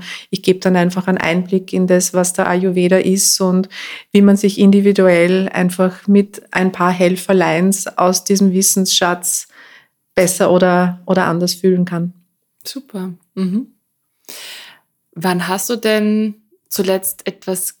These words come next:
Speaker 2: ganz Neues gemacht, das dich vielleicht
Speaker 1: <laughs>
Speaker 2: sogar aus der Komfortzone gelockt hat?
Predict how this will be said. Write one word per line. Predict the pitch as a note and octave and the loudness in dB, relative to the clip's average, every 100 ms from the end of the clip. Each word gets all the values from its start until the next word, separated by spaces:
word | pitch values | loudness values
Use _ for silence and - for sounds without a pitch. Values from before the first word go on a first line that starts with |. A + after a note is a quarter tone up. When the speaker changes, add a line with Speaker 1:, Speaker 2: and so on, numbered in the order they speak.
| - | -10
Speaker 2:
ganz | D#3 D3+ A3 B3+ - - - - | -6 -2 -2 -2 -4 -6 -12 -14
Neues | D3 C#3+ E3 D#3+ C#3 - | -10 -2 0 0 -2 -8
gemacht, | D3+ D3+ D#3 - - - - | -12 -12 -14 -16 -18 -2 0
das | G#3 G#3 - | 2 0 -2
dich | F4+ | 4
vielleicht | F4+ F#3+ B3+ D4 - | 4 6 4 2 -2
Speaker 1:
<laughs> | |
Speaker 2:
sogar | B3+ B3 B3+ | -2 -2 -2
aus | - | -2
der | |
Komfortzone | A#3+ A#3+ A3+ G#3+ A3+ A3+ A#3 B3 | -2 -2 -2 -2 -2 -2 -2 0
gelockt | A3+ A3 A3 A#3 - | 0 2 0 -2 -6
hat? | C#4 E4 - | -4 -4 -8